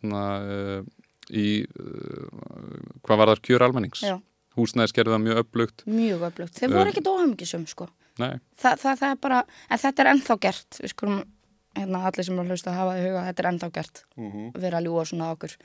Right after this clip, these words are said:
Speaker 1: Mhm.
Speaker 2: Vera, vera að skapa eitthvað svona, eh, mála skrattan í horninu í einhverjum mönnum sem að eru í rauninni ekki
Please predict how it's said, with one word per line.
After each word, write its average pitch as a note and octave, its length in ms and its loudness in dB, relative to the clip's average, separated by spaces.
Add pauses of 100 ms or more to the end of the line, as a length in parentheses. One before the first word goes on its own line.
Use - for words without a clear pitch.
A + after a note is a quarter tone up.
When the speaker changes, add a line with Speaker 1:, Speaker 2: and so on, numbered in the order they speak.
(200)
Speaker 1:
Mhm. A2 160 -10
Speaker 2:
Vera, F#3 260 4 (180)
vera F#3 160 -4
að - 100 -4
skapa F#3+ 320 2
eitthvað F#3 180 -8
svona, F#3 280 -2 (960)
eh, D#3 220 -4
mála G3 280 2
skrattan F3+ 500 -2
í F3 120 -2 (180)
horninu F#3 500 -2 (880)
í A#3+ 160 0
einhverjum F#3+ 520 -2
mönnum F#3 720 -2 (180)
sem G3 240 -8
að F3+ 180 -2
eru A3 160 0
í G#3+ 40 -2
rauninni A3 380 -2
ekki F#3 480 -4